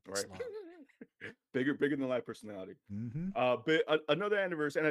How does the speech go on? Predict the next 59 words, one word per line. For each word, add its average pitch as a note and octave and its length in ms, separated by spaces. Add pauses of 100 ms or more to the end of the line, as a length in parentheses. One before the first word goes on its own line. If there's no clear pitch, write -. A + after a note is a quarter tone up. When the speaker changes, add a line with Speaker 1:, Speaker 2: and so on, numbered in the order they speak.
Speaker 2:
and - 20
I, C3 180
I - 20
didn't C#3 120
wanna B2+ 100
make A#2 140
this A2 100
segment G#2+ 280
go G2+ 100
too G2+ 180
long, G2 260
so F#2+ 320
if G#2 160
you F#2 60
wanna G2 140
be - 80
quick - 240
about F#2 220
it, F#2 60
but A2+ 80
I A#2 40
feel D3 160
like B2 140
we A#2 60
should G2+ 160
talk G2+ 200
about F#2+ 280
this F#2+ 360
every F#2 180
year. F#2 160
But G2+ 140
another, A2 340
uh, F#2 220 (420)
uh, G2 80
thing G#2+ 140
that F#2+ 120
happened G2+ 300
on G2 60
the F#2 80
twenty-sixth F#2 560
was F#2 180
the D#2 120
passing F#2 320
of F#2 100
Kobe F#2 220
Bryant, F2+ 380
and A2+ 120
I F#2+ 100
wanted D#3 200
to C3 80
make B2 160
this, A2 200
uh, F#2+ 320
you G2 80
know, F#2 220
uh, F2 180 (140)
a - 60
positive A2 500
moment, G2 320